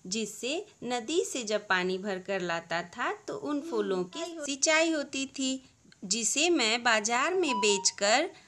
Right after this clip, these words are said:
खूब पैसे इकट्ठा क-, करता हूँ।" यह सुनकर फूटा हुआ घड़ा बहुत खुश हुआ।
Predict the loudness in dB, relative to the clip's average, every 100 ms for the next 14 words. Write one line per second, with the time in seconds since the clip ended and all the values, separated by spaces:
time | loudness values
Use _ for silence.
0 | -20 -2 0 0 6 6 6 0 -2 -2
1 | 0 0 0 -8 -8 -8 -12 _ _ _
2 | -4 -2 -4 -2 2 2 0 -4 -4 -6
3 | -8 -14 -20 _ _ -10 0 2 2 -2
4 | -4 -4 -2 0 -2 -4 -6 0 0 2
5 | 2 0 0 -2 0 -2 2 2 2 0
6 | -4 -4 -2 -2 -2 -4